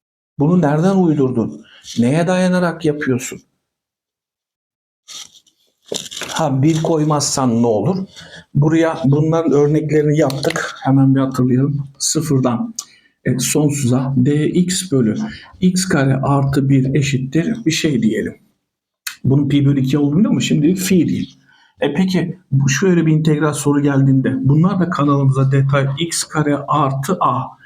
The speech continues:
o da A kare olursa. Bu a'yı tekrar bire çevirip D X'ten dönüşüm dışarıya bir bölü a vesaire şeklinde bir şeyler çıkarıyorduk.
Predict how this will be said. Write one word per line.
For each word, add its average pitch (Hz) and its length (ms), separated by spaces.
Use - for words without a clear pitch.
o 135 160
da 170 60
A 139 260
kare 117 220
olursa. - 440
Bu 165 340
a'yı 170 460
tekrar 175 520
bire 156 240
çevirip 160 560
D 165 100
X'ten 160 360
dönüşüm 160 300
dışarıya 175 560
bir 165 220
bölü 160 160
a 160 280
vesaire 156 360
şeklinde 196 360
bir - 60
şeyler 165 260
çıkarıyorduk. 135 640